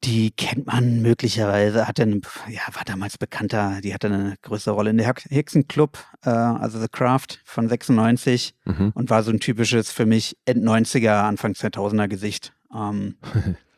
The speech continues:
Speaker 2: Okay.
Speaker 1: Genau, und natürlich, ja, der Vatikan hat alles daran gesetzt, dass Christine,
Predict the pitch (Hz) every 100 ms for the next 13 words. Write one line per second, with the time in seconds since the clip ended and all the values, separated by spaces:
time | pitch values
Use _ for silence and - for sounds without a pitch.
0 | _ 104 - 104 - _ _ _ _ _
1 | _ _ _ - 147 110 - 131 - _
2 | _ _ _ - 143 139 - 165 160 147
3 | 143 135 139 127 123 120 120 127 131 135
4 | 135 120 123 - 120 120 110 113 - -
5 | 120 - - 143 - - 143 139 139 127